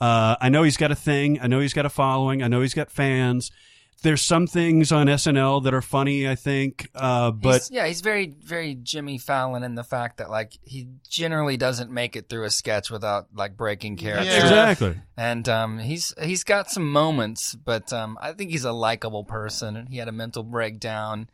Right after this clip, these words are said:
Speaker 1: Yeah, yeah.
Speaker 2: on social media, all these things. Like, he's a nice guy. And,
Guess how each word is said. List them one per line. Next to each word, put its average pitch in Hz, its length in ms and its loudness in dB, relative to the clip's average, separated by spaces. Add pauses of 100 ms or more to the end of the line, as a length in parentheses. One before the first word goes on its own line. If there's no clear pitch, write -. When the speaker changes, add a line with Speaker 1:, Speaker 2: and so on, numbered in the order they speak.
Speaker 1:
Yeah, 202 180 4
yeah. 190 200 0
Speaker 2:
on 127 160 -6
social 127 340 -4
media, 123 480 -2
all 120 140 -4
these 120 220 -8
things. 113 280 -10
Like, 107 200 -8
he's 156 240 -14
a 156 60 -6
nice 120 460 -4
guy. 104 380 -2
And, 135 180 -6